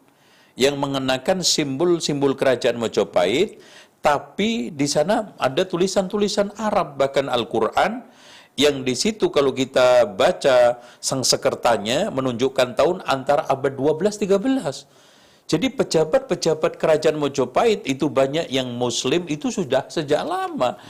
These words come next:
<clears throat> Sejak zamannya Hayam Wuruk sama Patih Gajah Mada. Dengan demikian, sangat layaklah di sana, eh, bagaimana Syekh Maulana Malik Ibrahim itu akhirnya dijadikan konsultannya.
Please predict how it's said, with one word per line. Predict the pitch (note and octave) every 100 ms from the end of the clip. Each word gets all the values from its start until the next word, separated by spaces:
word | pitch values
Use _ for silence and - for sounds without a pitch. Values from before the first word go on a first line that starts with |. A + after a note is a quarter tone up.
| - - -
<clears throat> | - - - -
Sejak | - A#2+ C3+ B2
zamannya | A2 A#2 A#2 A2+ C#3+ C3
Hayam | A2+ A2 G#2
Wuruk | A#2+ G#3+ A3+
sama | A#3+ A#2 D3+ C#4 - - - _ -
Patih | - - D3+
Gajah | B2 A2 A#2
Mada. | B2+ A3 E3 G#2+ F#2+ - -
Dengan | A#2 A#3
demikian, | G3+ G2+ - - G#3+ C#4 - - - _
sangat | - - C3 B2+ -
layaklah | A#2+ A#2 B2+ B2+ F3 C#3+
di | B2+
sana, | - G3 C#3+ E3+ F#3 - - _ -
eh, | - A#2+ A#2 A#2 A#2 A#2 A2+ A2+ G#2+ G#2+ - - _ _ _
bagaimana | F#2 A2 F#2+ G#2+ A2 A#2+ F3 E3+
Syekh | - - C3+ A#2
Maulana | B2 E3 D3+ B2
Malik | A#2 A2
Ibrahim | A2 G2 A2 G#2+ G2+
itu | C3+
akhirnya | D3 A#2 - G#2 B2+ D#3+ - -
dijadikan | A#2 G#2+ G#2+ A2+ - C#3+ G#2+
konsultannya. | - A#2+ G#2 A#2 G#2 - G#2+ F#2 D#2+ C#2+